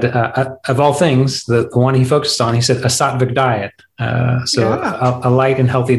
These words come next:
Speaker 1: diet is, is, uh, best for the mind to allow you to, to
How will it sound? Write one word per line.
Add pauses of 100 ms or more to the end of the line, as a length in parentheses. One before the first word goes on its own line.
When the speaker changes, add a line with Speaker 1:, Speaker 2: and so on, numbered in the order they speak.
(100)
Speaker 1:
diet
is,
is, (460)
uh,
best
for
the (160)
mind
to
allow
you (100)
to, (220)
to